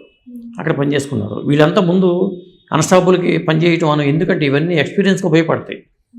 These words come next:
నిర్మాణ రంగంలోకి ఇది వస్తే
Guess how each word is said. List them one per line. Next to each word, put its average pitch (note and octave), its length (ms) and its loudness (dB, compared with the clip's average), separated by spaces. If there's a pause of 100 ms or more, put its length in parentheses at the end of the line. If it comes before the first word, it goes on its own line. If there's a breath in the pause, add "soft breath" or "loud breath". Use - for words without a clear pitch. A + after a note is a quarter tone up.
(220)
నిర్మాణ E3 360 2
రంగంలోకి D#3+ 760 0
ఇది C#3 120 -2
వస్తే C3 680 2